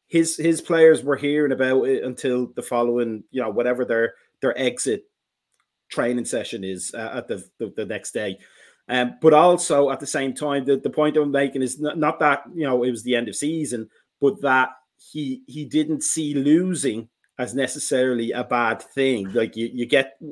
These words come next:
you get the criticism out of the way, but life goes on. Whereas those kind of sociopathic kind of managers and coaches in all sports were like,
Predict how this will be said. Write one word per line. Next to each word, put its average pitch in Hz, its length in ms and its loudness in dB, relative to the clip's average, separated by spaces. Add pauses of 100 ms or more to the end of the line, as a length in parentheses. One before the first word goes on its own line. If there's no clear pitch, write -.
you 123 120 -10
get 143 220 2
the 151 160 4
criticism 156 500 -2
out 147 180 2
of 139 40 -6
the 131 80 2
way, 143 320 2 (240)
but 147 160 2
life 135 380 2
goes 123 300 0
on. 117 320 -2 (400)
Whereas 131 600 2 (400)
those 143 240 2
kind 180 180 2
of 151 80 0
sociopathic 156 800 2
kind 151 220 0
of 127 100 -6
managers 135 460 -2
and 135 80 -6
coaches 131 380 0
in 127 100 -2
all 175 220 2
sports 131 480 0
were 131 100 0
like, 127 280 0